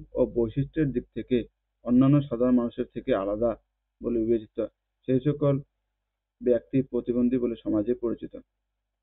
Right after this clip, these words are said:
এটাকে যদি আরো সহজভাবে বলা যায়, তাহলে আমরা বলতে পারবো যে সাধারণ মানুষ থেকে শারীরিক ও মানসিক দিক থেকে, মানসিক দিক থেকে অক্ষম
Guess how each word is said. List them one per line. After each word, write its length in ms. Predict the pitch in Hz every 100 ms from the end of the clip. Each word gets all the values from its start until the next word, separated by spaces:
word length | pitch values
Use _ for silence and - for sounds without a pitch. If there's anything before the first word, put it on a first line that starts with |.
| _ _ _ _ _
এটাকে 240 | 127 139 156
যদি 260 | 147 143
আরো 140 | 123 123
সহজভাবে 480 | - 113 120 131 127
বলা 220 | 107 107
যায়, 220 | 120 135 - -
তাহলে 160 | 117
আমরা 180 | 120 120
বলতে 260 | 110 107 113
পারবো 320 | 113 104 127 - _ _ -
যে 140 | 131
সাধারণ 460 | 135 - 110 139 160
মানুষ 320 | 143 117 127 -
থেকে 320 | 151 143 120 - _ _ _ _
শারীরিক 420 | 120 117 127 160 156
ও 20 |
মানসিক 480 | 127 117 123 139 123
দিক 120 | 127 _ _ -
থেকে, 280 | 139 - -
মানসিক 580 | 123 117 123 - 135 - -
দিক 160 | 123 123 -
থেকে 180 | -
অক্ষম 600 | 117 - - _ - 135